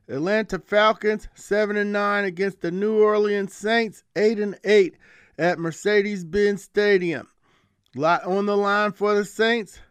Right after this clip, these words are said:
not so much for the Falcons, as they'll try to close out the season here.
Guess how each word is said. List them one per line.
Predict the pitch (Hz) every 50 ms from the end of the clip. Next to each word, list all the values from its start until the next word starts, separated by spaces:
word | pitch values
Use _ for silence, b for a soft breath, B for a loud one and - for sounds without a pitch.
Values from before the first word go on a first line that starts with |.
| _ _ _ -
not | 120 139 165 180 180 175
so | - - 202
much | 202 208 208 208 208 196
for | - - 208 208 196
the | 202
Falcons, | 196 - - 214 208 208 202 202 185 185 175 156
as | 180 180 180 175 160 151
they'll | - 151 165 180 196 202 196 180
try | - - 196 190 190
to | 185 170
close | - - 202 208 220 226 226 220 202
out | 214 208 214 214 - -
the | - 170
season | - - 226 233 226 226 196 180 185 175
here. | 175 175 160 156 - -